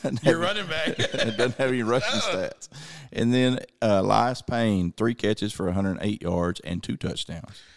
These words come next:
Speaker 2: Matty Ice, Contreras in Hot Springs. The Trojan was four for seven, eighty-seven yards, two touchdowns, twenty-four yards rushing, two touchdowns. Tari Brogdon,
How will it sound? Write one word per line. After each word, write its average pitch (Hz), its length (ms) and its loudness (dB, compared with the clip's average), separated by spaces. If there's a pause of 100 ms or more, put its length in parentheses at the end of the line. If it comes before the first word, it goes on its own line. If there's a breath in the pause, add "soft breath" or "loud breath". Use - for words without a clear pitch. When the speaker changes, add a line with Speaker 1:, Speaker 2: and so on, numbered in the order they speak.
(160 loud breath)
Speaker 2:
Matty 185 360 -2
Ice, 240 600 -4 (100)
Contreras 175 840 -2
in 151 80 -8
Hot 175 240 -4
Springs. 170 440 -6
The 123 120 -12
Trojan 156 400 -4
was 131 100 -8
four 160 240 -8
for 143 120 -14
seven, 160 400 -2 (500 loud breath)
eighty-seven 180 500 -2
yards, 160 280 -6
two 190 160 -8
touchdowns, 156 540 -8
twenty-four 165 440 -8
yards 151 240 -6
rushing, 143 320 -8
two 147 160 -12
touchdowns. 131 640 -10 (440 loud breath)
Tari 196 400 2
Brogdon, 139 600 -2